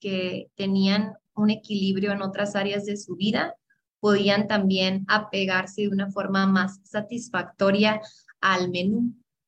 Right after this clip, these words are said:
Y cuando no, o sea, cuando había otras situaciones en su vida que estaban agobiados, donde traían cargas muy pesadas de lo que sea, familiar,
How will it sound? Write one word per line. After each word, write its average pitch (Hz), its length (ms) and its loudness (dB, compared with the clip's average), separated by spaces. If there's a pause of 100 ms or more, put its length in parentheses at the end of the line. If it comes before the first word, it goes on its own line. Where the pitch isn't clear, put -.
(300)
Y 220 320 -6
cuando 202 720 2
no, 196 560 0
o 208 40 -20
sea, 202 200 -10
cuando 196 340 -2
había 202 460 -4
otras 226 320 -10
situaciones 202 540 -2
en - 120 -8
su 196 120 -6
vida 196 360 2
que 202 240 -6
estaban 196 580 -2 (160)
agobiados, 185 1400 -4
donde 196 220 -2
traían 190 440 0
cargas 202 720 2
muy 196 240 2
pesadas 196 680 0
de 208 80 -2
lo 202 140 -2
que - 100 -20
sea, 220 320 -2
familiar, 190 800 -2